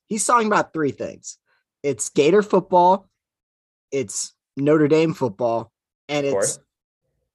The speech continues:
Speaker 1: lacrosse.
Speaker 2: Of
Speaker 1: So
Speaker 2: course.
Speaker 1: I'm gonna ask you a little bit about lacrosse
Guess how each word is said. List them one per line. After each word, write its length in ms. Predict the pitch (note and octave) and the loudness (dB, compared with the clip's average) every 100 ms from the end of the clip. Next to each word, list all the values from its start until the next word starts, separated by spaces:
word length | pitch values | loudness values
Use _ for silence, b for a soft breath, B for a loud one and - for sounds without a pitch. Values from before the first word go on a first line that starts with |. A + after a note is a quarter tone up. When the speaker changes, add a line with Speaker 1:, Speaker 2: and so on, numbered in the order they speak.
| - | -4
Speaker 1:
lacrosse. 640 | C#3+ - A#2 - - - _ _ _ _ _ | -4 -2 -8 -8 -10 -12 _ _ _ _ _
Speaker 2:
Of 80 | - | -4
Speaker 1:
So 120 | E3 | 2
Speaker 2:
course. 180 | E3 D#3+ | 4 4
Speaker 1:
I'm 80 | F#3 | 2
gonna 100 | A3 | -2
ask 380 | F#3 F#3 - | 0 0 -2
you 200 | F#3 F3 | -2 -2
a 60 | D3+ | -2
little 240 | D#3+ A#3+ | -2 -2
bit 340 | A3 G#3+ G#3 - _ | -2 -2 -4 -8 _
about 420 | F3 D#3 E3 D#3 | -8 -2 0 0
lacrosse 760 | D3 C#3 E3 D3+ D3 C#3+ - | -4 -10 -4 -4 -4 -8 -18